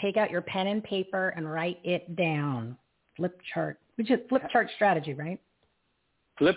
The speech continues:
Speaker 2: chart strategy. This is why flip
Speaker 1: Love
Speaker 2: chart
Speaker 1: it.
Speaker 2: strategy works. So we're in there. We've got, we've got the people, uh, together. I think there are about, uh, twenty-five of us there. And we had put on the flip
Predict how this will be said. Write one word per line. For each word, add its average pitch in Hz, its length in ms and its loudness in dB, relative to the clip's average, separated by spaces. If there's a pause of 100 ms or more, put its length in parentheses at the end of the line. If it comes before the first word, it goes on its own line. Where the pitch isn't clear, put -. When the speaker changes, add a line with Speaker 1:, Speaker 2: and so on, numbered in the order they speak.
Speaker 2:
chart 185 240 4
strategy. 127 400 0
This 135 240 -4
is 165 140 -2
why 147 240 -2 (100)
flip 156 120 -4
Speaker 1:
Love 143 100 -8
Speaker 2:
chart 151 140 0
Speaker 1:
it. - 100 -6
Speaker 2:
strategy 135 400 4
works. 113 400 0 (840)
So 131 60 2
we're 123 220 4
in 165 180 4
there. 135 320 6 (340)
We've 113 180 -6
got, 139 120 -4
we've 117 180 0
got 127 200 4
the 139 60 -10
people, 139 460 0 (180)
uh, 113 220 4 (100)
together. 117 520 4
I - 20 -4
think 131 220 -2
there 117 80 4
are - 20 2
about, 110 280 2 (120)
uh, 101 440 4 (200)
twenty-five 117 640 4
of 98 100 -2
us 98 120 0 (120)
there. 95 240 2 (1040)
And 123 220 6
we 135 100 6
had 127 240 4
put 196 160 4
on 170 180 4
the 139 140 -2
flip 147 160 2